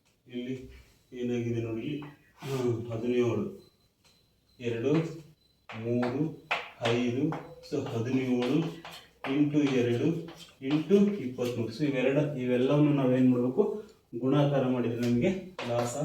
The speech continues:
ಸಿಗುತ್ತೆ. ನೋಡಿ, ಎರಡು ಮೂರ್ಲೆ ಆರು, ಐದು ಆರ್ಲೆ ಮೂವತ್ತು ಇಂಟು ನೆಕ್ಸ್ಟ್ ಏನಿದೆ, ಹದಿನೇಳು ಇದೆ. ಹದಿನೇಳು ಎರಡಲೇ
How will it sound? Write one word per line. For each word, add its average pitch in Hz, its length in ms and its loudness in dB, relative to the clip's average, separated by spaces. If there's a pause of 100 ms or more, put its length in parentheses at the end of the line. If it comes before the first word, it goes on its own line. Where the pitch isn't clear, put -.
(480)
ಸಿಗುತ್ತೆ. 110 800 -6
ನೋಡಿ, 127 240 -2
ಎರಡು 127 240 2
ಮೂರ್ಲೆ 131 320 0
ಆರು, 123 560 2 (600)
ಐದು 123 360 0
ಆರ್ಲೆ 175 320 2 (420)
ಮೂವತ್ತು 123 840 -2 (1160)
ಇಂಟು 139 500 0 (640)
ನೆಕ್ಸ್ಟ್ 127 260 -2
ಏನಿದೆ, 123 340 2 (400)
ಹದಿನೇಳು 123 400 2
ಇದೆ. 120 120 4
ಹದಿನೇಳು 127 380 4
ಎರಡಲೇ 127 340 6